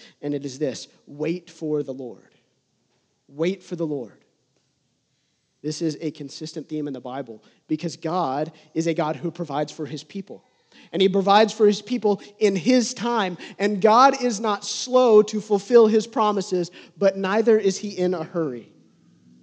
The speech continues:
And in the in-between, we are called to patience. Now let's read the rest of the passage,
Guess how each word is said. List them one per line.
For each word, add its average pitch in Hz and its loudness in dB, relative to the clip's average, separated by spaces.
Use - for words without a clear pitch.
And 175 -2
in 190 2
the 185 -2
in-between, 202 0
we 170 4
are 175 2
called 170 -2
to 175 -16
patience. - -8
Now 170 -2
let's 185 2
read 196 2
the 180 2
rest 180 2
of 165 -6
the 165 -4
passage, 165 -8